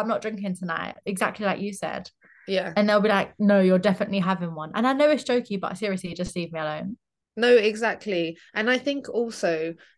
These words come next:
Speaker 2: drinking is a lot of, it's part of people's personalities. And maybe I've
Speaker 1: Mm.
Speaker 2: fallen victim to this as well, but, like, you know, when people are like, "Oh, get me a glass of wine," or like, "Oh,
Speaker 1: <sighs>
Speaker 2: love me my red," like, a me my red's called. And, like, all of this, like,
Speaker 1: Yeah.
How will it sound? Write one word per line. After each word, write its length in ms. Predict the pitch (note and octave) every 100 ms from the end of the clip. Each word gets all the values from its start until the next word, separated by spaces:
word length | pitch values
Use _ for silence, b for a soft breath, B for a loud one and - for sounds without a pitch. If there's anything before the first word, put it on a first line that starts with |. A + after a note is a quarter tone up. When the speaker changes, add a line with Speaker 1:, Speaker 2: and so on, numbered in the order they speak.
| _
Speaker 2:
drinking 420 | G#3 G#3+ A3+ A3+
is 120 | A3
a 60 | G#3
lot 280 | F#3+ F#3+ -
of, 220 | F#3+ F#3+ -
it's 220 | F#3+ F#3+
part 280 | - G#3+ G#3+
of 100 | A3
people's 400 | - G3+ G3 F3
personalities. 1000 | - F3 E3+ E3+ D#3 D#3 E3 - F3+ - B B -
And 100 | A3+
maybe 320 | D#4+ A3 F#3
I've 200 | G#3+ A#3
Speaker 1:
Mm. 60 | F3+
Speaker 2:
fallen 300 | G3+ F#3 F#3
victim 320 | F#3 - F3+
to 100 | F3
this 220 | E3+ F3
as 120 | E3+
well, 300 | F3 E3+ E3
but, 220 | D3+ F3 E3+
like, 260 | E3+ - - b _
you 140 | G3
know, 180 | G3+ G#3+
when 160 | G3+
people 300 | G3 G#3 G3+
are 40 | F#3
like, 180 | F3 - -
"Oh, 200 | F#3 D#3+ - _ B B -
get 200 | G3 F#3
me 120 | F#3+
a 40 |
glass 380 | F#3+ G3 F#3+ F#3+
of 80 | G3+
wine," 460 | F#3+ F#3 F#3 F#3 - B B
or 160 | - G#3+
like, 400 | A3 G#3 G3+ G3+ -
"Oh, 300 | G#3+ G3+ G3
Speaker 1:
<sighs> 300 | F#3+ - -
Speaker 2:
love 180 | G3+ G3+
me 120 | G#3
my 140 | G3+
red," 380 | G3+ G3 F#3+ F#3+ - _
like, 280 | A#3+ A#3 G#3
a 60 | B3
me 220 | G4 - G3+
my 60 |
red's 260 | F#3+ F#3+ F#3+
called. 380 | - G3+ G3 G3
And, 120 | G3
like, 160 | A3+ -
all 180 | D4 E4
of 100 | E4
this, 120 | C#4+
like, 80 | A#3
Speaker 1:
Yeah. 360 | A3 G#3 G#3